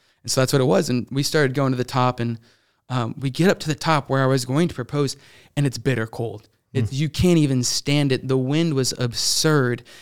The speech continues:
Speaker 1: It felt somewhat like Chicago has felt
Speaker 2: Mm, the
Speaker 1: the
Speaker 2: last few
Speaker 1: past
Speaker 2: days,
Speaker 1: few
Speaker 2: yeah.
Speaker 1: days.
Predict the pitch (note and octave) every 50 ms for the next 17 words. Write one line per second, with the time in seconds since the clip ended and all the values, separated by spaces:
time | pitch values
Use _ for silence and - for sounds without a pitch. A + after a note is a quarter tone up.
0 | - _ _ - C#3 C3 - - - D3+ D3+ D3 - - _ _ _ - - -
1 | - - G3 - - C#3 C3+ C3+ - - - C3 - C#3 C3+ C3 C3 B2 B2 B2
2 | A#2+ - - - A2+ A#2+ A2+ G#2+ - - - - A2 A2+ A2 G#2 F#2+ F2+ - A2
3 | B2+ F2+ F2+ C3+ C3 B2+ B2+ B2 G2+ F#2+ F2+ F2 - - C#3+ C3 B2+ A#2+ B2 B2
4 | A#2 G#2+ G#2+ - -